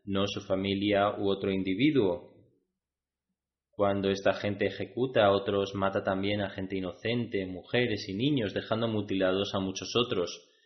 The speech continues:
Esto ciertamente no es permisible según las leyes de la actualidad. Sin embargo, este tipo de castigo estaba vigente y era permisible en aquella época y fue prescrito por el gobierno.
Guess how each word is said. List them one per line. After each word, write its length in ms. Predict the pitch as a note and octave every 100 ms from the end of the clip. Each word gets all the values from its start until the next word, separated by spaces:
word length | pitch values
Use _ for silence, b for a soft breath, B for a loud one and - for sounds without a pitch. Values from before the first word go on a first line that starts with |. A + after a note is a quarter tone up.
| b _ _
Esto 300 | G2+ - G#2+
ciertamente 800 | - G#2 G2 F#2 F#2 G2+ G2 A#2
no 220 | G2+ G2
es 180 | C#3 D3
permisible 560 | C3 G#2+ G2+ - G#2 G2+
según 280 | G2 F#2+
las 200 | F#2+ F#2+
leyes 260 | F#2+ F#2+ F#2
de 80 | F#2
la 80 | F2
actualidad. 640 | - F2 F2 F#2+ F2+ - - _ _ _ _ _ _ _ _ _ _ _ _ _ _ _ _ -
Sin 260 | - G2+
embargo, 600 | F#2+ F2+ F#2 F#2+ G2 G#2+
este 220 | G2+ -
tipo 260 | G2+ G2+ G#2
de 100 | G#2
castigo 400 | G2 - G2+ G2+
estaba 340 | G2+ - F#2+
vigente 840 | F2+ F#2 - A2 A2+ G2+ G2+ G#2 b b b _ _
y 140 | - G#2
era 160 | G#2+ G#2+
permisible 580 | G#2 G2+ - C#3 D#3+
en 100 | B2+
aquella 420 | A2+ - G#2+ G2+ G2
época 560 | G2 F#2+ - G2+ G2
y 80 | G2+
fue 240 | - G#2 G2+
prescrito 580 | F#2+ - - G#2 G#2+
por 100 | G2+
el 80 | F#2
gobierno. 460 | F2+ G2 A#2 G2+